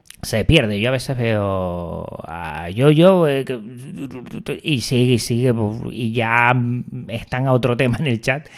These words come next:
y el que está dando la charla está, bueno, con otro anterior. Es complicado, ¿eh? No hay término medio de, de si facilita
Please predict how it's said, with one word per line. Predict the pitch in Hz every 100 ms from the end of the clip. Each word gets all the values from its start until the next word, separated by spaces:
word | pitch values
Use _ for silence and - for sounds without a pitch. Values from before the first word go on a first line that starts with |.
| - - _
y | 139 127
el | 110 101
que | 110
está | - 117
dando | 120 123 120
la | 113
charla | - 120 127
está, | 127 - 107 104 101 92 90 85
bueno, | - 85
con | 82 95 101
otro | 113 110
anterior. | 95 90 85 - _ _ -
Es | 135
complicado, | - 156 135 104 92 104
¿eh? | 180
No | 131 123 127
hay | 127 120 120 - _
término | 127 117 107 107
medio | 107 113 113
de, | 107 101 95 95 98
de | 101 101
si | - 113
facilita | - 104 - 101 117 131 165